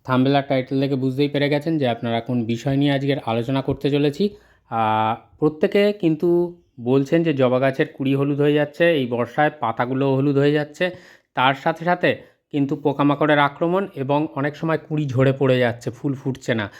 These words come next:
তো আজকের ভিডিওটাতে সম্পূর্ণ সব বিষয় কেয়ার, আহ, ক্লিয়ার করে দেব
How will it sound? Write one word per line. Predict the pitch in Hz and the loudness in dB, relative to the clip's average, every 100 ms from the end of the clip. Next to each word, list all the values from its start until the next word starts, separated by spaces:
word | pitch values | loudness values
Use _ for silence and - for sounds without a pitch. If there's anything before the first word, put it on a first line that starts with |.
| - - | -20 -4
তো | 147 | 2
আজকের | 135 143 147 190 | 2 2 0 0
ভিডিওটাতে | 185 190 185 185 175 | 0 0 0 0 -4
সম্পূর্ণ | - 139 139 170 175 175 175 | -2 -2 0 0 2 4 2
সব | - - - 175 175 143 127 | -2 -12 2 4 4 -2 -4
বিষয় | 151 147 175 143 104 - _ _ | -4 2 2 2 0 -14 _ _
কেয়ার, | - 151 160 160 | 0 2 4 2
আহ, | 156 139 135 131 | 0 2 2 0
ক্লিয়ার | 156 165 170 | 2 2 2
করে | 175 | 2
দেব | 175 175 196 | 2 2 0